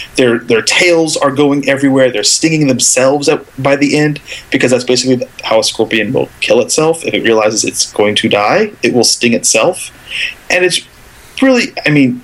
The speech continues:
I'm kinda sensitive to some of that sometimes, and that put, it put me off at the very beginning. I kinda went, "Oh."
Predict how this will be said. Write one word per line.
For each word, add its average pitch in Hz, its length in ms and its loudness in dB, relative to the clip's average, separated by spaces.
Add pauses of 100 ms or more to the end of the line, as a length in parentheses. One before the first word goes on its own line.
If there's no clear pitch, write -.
I'm 180 200 -2
kinda 165 280 0
sensitive 170 540 0
to 156 240 0
some 185 200 0
of 185 60 0
that 185 180 2
sometimes, 196 560 0
and 117 200 0
that 135 220 0 (880)
put, - 280 0 (120)
it 147 180 0
put 165 200 0
me 131 120 4
off - 440 -2
at 123 120 -2
the 131 80 0
very 117 220 2
beginning. 113 480 0
I - 60 -4
kinda 120 200 0
went, 113 220 0
"Oh." 165 320 0